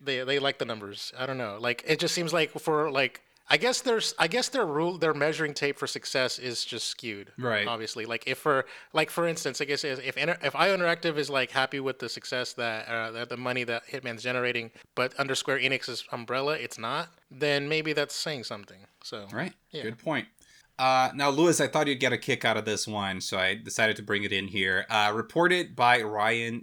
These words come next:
Speaker 2: Dinsdale for I G N, hundreds of rare sealed Nintendo and Sega games discovered in Nebraska storage facility. A video game reseller has discovered hundreds of factory-sealed Nintendo and Sega games from the eighties and nineties inside a storage facility in Nebraska.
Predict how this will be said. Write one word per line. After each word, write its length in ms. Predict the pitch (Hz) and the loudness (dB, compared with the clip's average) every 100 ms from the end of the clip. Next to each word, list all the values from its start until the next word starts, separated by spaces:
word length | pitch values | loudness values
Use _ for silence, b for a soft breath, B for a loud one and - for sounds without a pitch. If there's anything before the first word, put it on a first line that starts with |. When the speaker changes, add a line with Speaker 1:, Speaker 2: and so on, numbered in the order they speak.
| 110 | -2
Speaker 2:
Dinsdale 600 | 110 107 104 107 104 104 | 0 0 0 2 2 0
for 200 | 101 - | -4 -2
I 200 | 101 101 | 2 2
G 240 | 104 104 | 0 0
N, 260 | 98 95 95 b b | 0 0 -4 b b
hundreds 500 | - 151 175 202 - | 2 4 6 4 2
of 200 | 127 - | -6 -2
rare 380 | 120 135 170 160 | 6 6 6 2
sealed 540 | - 143 143 143 127 | -2 0 0 0 -2
Nintendo 600 | 110 107 117 127 143 143 | -4 -4 -2 0 0 0
and 140 | 113 110 | -2 0
Sega 340 | 123 127 113 | 0 0 0
games 360 | 107 98 95 - | 0 0 -2 -6
discovered 560 | 98 - 120 135 131 | -4 -2 -2 0 -2
in 140 | 117 110 | -2 -4
Nebraska 580 | 101 104 104 - 113 | -4 -2 -2 0 -2
storage 420 | 110 - 104 113 - | -2 -4 -4 -4 -6
facility. 640 | - 95 87 82 80 82 _ _ - | -8 -6 -6 -6 -8 -10 _ _ -10
A 60 | |
video 220 | 110 170 214 | 0 2 4
game 180 | 208 | 4
reseller 640 | 185 165 - 151 143 135 135 | 2 0 2 2 4 2 0
has 180 | 127 | -4
discovered 460 | 123 - 143 131 113 | -4 -2 -2 -2 -4
hundreds 500 | 135 147 180 190 - | -4 -2 0 0 -2
of 160 | - - | -6 2
factory-sealed 720 | 139 - 180 - 139 139 135 | 2 2 -2 -2 -2 -4 -4
Nintendo 420 | 123 113 131 147 | -6 -4 -2 -2
and 120 | 156 | -2
Sega 260 | - 135 123 | 0 -2 0
games 300 | 123 117 113 | 0 0 -2
from 100 | 113 | -6
the 140 | 104 | -6
eighties 320 | 113 120 135 135 | -6 -6 -6 -6
and 140 | 117 | -2
nineties 480 | 110 104 104 101 - | -2 -2 -4 -6 -8
inside 340 | 113 107 110 | -6 -2 0
a 60 | 104 | 0
storage 320 | - 113 113 | -4 -4 -6
facility 600 | - - 110 104 104 - | -8 -6 -2 0 0 -2
in 120 | 92 | -6
Nebraska. 640 | 92 90 95 95 - 82 | -8 -4 -4 -2 -4 -8